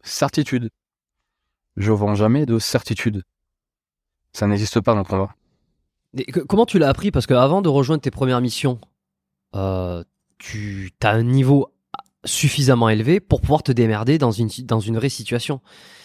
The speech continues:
Speaker 2: Mais que, comment toi tu l'as appris avant de, de, de, de, de le mettre, euh, en pratique sur le terrain sain ?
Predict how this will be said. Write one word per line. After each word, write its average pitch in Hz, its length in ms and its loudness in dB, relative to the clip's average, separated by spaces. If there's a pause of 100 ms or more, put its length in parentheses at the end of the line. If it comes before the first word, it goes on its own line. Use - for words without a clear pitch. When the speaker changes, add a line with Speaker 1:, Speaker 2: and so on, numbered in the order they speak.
(240)
Speaker 2:
Mais 104 220 -2
que, - 100 -6
comment 143 280 2
toi 170 140 0
tu - 140 0
l'as 123 100 4
appris 185 300 2
avant 131 340 4
de, 127 220 2
de, - 0 -
de, 104 800 0 (460)
de, 107 180 0
de 101 120 -2
le 113 60 4
mettre, 135 280 2
euh, 101 160 4
en 98 120 -2
pratique 117 280 -4
sur 117 100 0
le 101 60 0
terrain 101 220 0
sain ? 82 220 -10